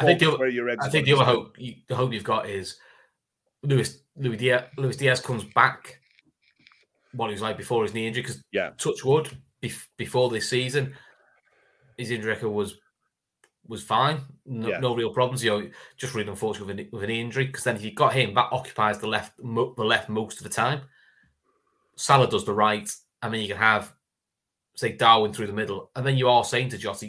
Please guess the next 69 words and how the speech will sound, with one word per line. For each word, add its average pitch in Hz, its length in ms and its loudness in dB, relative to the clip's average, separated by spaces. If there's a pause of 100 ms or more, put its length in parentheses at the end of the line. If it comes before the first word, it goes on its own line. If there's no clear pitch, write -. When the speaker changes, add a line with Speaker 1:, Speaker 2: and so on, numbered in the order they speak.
(140)
Speaker 1:
you're 131 200 -14
kind 117 300 0
of 104 80 -8
like 104 220 -6
fourth, - 560 -4 (1080)
you 135 240 -8
say - 160 -4
you're 107 200 -4 (640)
fourth 127 340 0
or 104 60 -4
fifth - 320 -2
choice, 117 300 -2
but - 220 -10
say 101 200 -4
Gakpo's 110 400 -2
ahead 101 140 0
of 104 80 -10
him, 123 80 -10 (580)
which 104 100 -10
then 123 140 0
means 117 100 -4
you 98 80 -10
can - 40 -20
put 107 120 -2
in 101 60 -8
the 101 60 -4
manager's 95 280 -2
minutes. 110 240 -4
Speaker 2:
But 120 80 -2
you 120 80 2
Speaker 1:
But 120 80 6
Speaker 2:
have 135 140 6
Speaker 1:
him 131 80 0
being 117 160 8
out 127 80 8
Speaker 2:
options. 120 180 -4
Speaker 1:
for 127 60 -6
a - 80 0
few, - 120 -12 (340)
but 139 100 6
him 156 80 12
Speaker 2:
That's 190 80 8
Speaker 1:
being 147 80 12
out - 60 10
Speaker 2:
why 190 80 10
Speaker 1:
for 175 40 4
a 190 40 10
few - 20 12
Speaker 2:
having 143 180 10
Speaker 1:
games - 140 2
Speaker 2:
Diaz 160 240 8
Speaker 1:
could 151 60 10
be 110 40 2
a - 60 4
Speaker 2:
back 151 80 10
Speaker 1:
problem. 131 140 6
Speaker 2:
in 135 40 -2
the 123 80 -6
squad, 143 300 4
it 127 100 -4
gives 117 200 -4
you 113 100 -4
options. 95 440 -10
Do 104 60 -12
you 107 80 -6
know 107 80 -2
what 110 100 -8
I 110 60 -8
mean? 95 100 -10